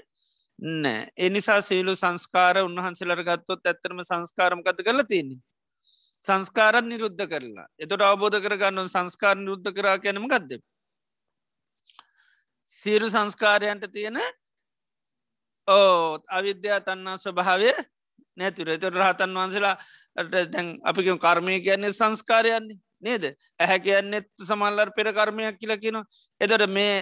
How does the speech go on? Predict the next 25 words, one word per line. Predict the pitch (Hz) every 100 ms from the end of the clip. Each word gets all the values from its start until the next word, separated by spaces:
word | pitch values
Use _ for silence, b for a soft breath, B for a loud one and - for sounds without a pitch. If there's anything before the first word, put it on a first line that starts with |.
| -
ඇහැ | - 180 220
සංස්කාරයක් | 220 196 185 220 208 214 208
වුණාට | 220 220 196
උන්වහන්සේලා | 196 202 202 190 220 214
ඒ | 202
ඇහැ | 185 196
කියන | 185 202 202
සංස්කාරේ | 202 190 - 214 208 220 277 494 _ _ _ _ _ _ _ _ _ _ _ _ _ _ _ -
තණ්හාව | 185 196 202 214 220
නිරුද්ධ | 214 202 185 202
කරලා | 202 208 254 453 _ _ _ _ -
තියෙන්නේ. | 254 220 147 123 - -
ඉතින් | 170
ඒ | 185
නිසා | 190 202 208
ඇහැ | 190 196 196
සංස්-, | 185 185 180 202 180 156
අපි | 175 180 170
ප-, | 175 175
පුරාණ | 170 180 180 180
කර්මයක් | 175 170 185 190 -
කිව්වත් | 214 208 233 - _
රහතන් | - 175 175 196 196
වහන්සේලා | 190 180 185 180 180
එකෙන් | 180 233